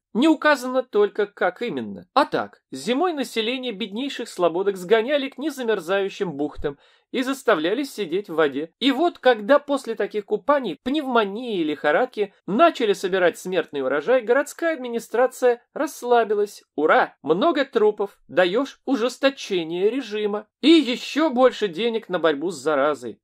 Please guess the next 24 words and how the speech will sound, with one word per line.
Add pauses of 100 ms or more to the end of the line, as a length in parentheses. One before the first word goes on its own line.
(140)
И
это
было
как
раз
весной
тысяча
восемьсот
тридцатого
года. (140)
Что
произошло
летом, (240)
уже (120)
известно. (260)
Уважаемые
товарищи, (260)
напишите,
что
вы
думаете
по
этому
поводу.